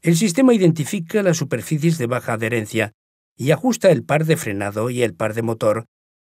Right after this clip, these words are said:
para mejorar la adherencia de los neumáticos. Cada rueda delantera está controlada por separado para una mayor eficacia.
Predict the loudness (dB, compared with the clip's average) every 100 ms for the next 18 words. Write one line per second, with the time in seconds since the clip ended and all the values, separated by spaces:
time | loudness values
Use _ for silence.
0 | -2 2 4 2 4 4 4 4 0 0
1 | -2 -2 0 -2 -2 -4 -4 -2 -2 -4
2 | -8 -18 -16 -16 _ _ _ _ _ _
3 | _ _ _ _ _ _ 0 0 2 0
4 | -2 -2 -4 -6 -6 -2 -2 -4 -8 -10
5 | -6 -4 -2 -2 0 0 2 0 -2 -4
6 | -4 -4 -4 -4 -6 -8 _ -4 0 2
7 | 0 -4 -6 -6 -8 -10 -12 -14 -20